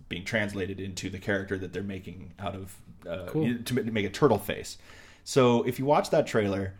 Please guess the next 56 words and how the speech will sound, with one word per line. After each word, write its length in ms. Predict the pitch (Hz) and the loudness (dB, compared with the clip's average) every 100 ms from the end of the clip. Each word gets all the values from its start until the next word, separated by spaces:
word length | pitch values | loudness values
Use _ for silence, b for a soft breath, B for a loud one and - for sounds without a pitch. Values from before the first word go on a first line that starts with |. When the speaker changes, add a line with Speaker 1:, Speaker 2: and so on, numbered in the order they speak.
| - | -12
Speaker 1:
it 120 | - 113 | -4 4
does 180 | 131 | 4
look 160 | 131 120 | 6 2
like 140 | 107 | 0
you 160 | 107 127 | 0 0
men-, 260 | 120 101 101 | 0 -2 -4
you 80 | 101 | -6
mentioned 440 | 98 92 95 101 104 | -4 -4 -8 -10 -8
that, 140 | 98 - | -10 -8
"Oh 160 | 95 | -10
my 100 | 95 92 | -10 -14
God, 180 | 101 101 | -10 -8
they 80 | |
look 160 | 92 98 | -6 -6
so 140 | - | -6
cartoony. 500 | 90 101 92 - 98 | -6 -6 -6 -4 -6
They're 120 | 95 90 | -6 -8
flying 420 | - 110 101 101 | -4 -2 0 -2
around 420 | 95 90 92 95 | -6 -8 -10 -10
and 160 | 92 95 | -10 -8
jumping, 400 | - 92 87 95 | -6 -6 -6 -10
and 120 | 95 | -10
it 140 | 95 - | -10 -4
just 180 | 160 | -2
Speaker 2:
It's, 80 | 131 | 0
Speaker 1:
looks 100 | 196 | 2
Speaker 2:
it 20 | 180 | 6
wasn't 240 | 202 214 | 6 6
Speaker 1:
like" 60 | 202 | 6
Speaker 2:
even 100 | 170 | 4
their 100 | 127 | 6
motions. 480 | 110 160 - 110 | 6 6 4 2
It 80 | 104 | 2
was 140 | 95 - | 0 0
just 260 | 113 110 | 0 2
the 80 | 127 | 4
way 140 | 127 | 6
they 120 | 135 143 | 6 6
looked. 480 | 165 170 - - | 6 4 0 -4
Like, 260 | 98 95 - | 0 0 0
you 120 | 104 90 | -2 2
could 260 | 110 95 | 2 0
tell 420 | - - 90 101 | -2 0 4 6
it 80 | 110 | 6
was 220 | 104 101 - - - | 4 2 0 -10 -2
digitally 500 | 98 98 113 120 131 | 0 2 4 4 4
animated. 360 | 156 110 82 82 82 71 - | 4 2 2 2 0 -4 -6
Speaker 1:
Right. 20 | |
Speaker 2:
Like, 180 | 87 87 | -6 -4
it 120 | 90 | -2
didn't 240 | - 110 113 | 0 0 2
look 180 | 113 110 | 0 2
real. 240 | 127 117 | 2 4
It 60 | 92 | 4
wasn't 320 | 101 117 127 | 4 4 4
like 380 | 110 107 104 - | 4 4 2 -6